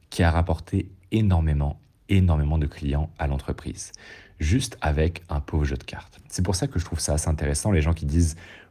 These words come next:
Oui, non, mais c'est très bien, mais ces grosses boîtes, elles ont du budget. » Et c'est peut-être que ce que t'as pu penser d'ailleurs. Lorsque je t'ai parlé de ce bar qui avait carrément créé une pièce secrète, tu peux te dire : «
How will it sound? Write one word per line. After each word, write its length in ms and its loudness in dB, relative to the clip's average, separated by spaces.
Oui, 200 4
non, 80 4
mais 80 0
c'est 160 -4
très 180 -2
bien, 260 4
mais 100 4
ces 160 -2
grosses 260 0
boîtes, 280 2
elles 140 -2
ont 40 2
du 100 -2
budget. » 400 4
Et 40 2
c'est 140 -6
peut-être 240 -4
que 120 -8
ce 220 -12
que 120 -10
t'as 100 -8
pu 140 -14
penser 260 0
d'ailleurs. 300 0
Lorsque 240 -10
je 40 -6
t'ai 120 -4
parlé 180 0
de 80 2
ce 180 -6
bar 300 4
qui 160 -10
avait 200 -2
carrément 440 -2
créé 180 -2
une 80 2
pièce 240 -4
secrète, 440 -2
tu 120 -4
peux 160 0
te 40 2
dire : « 280 0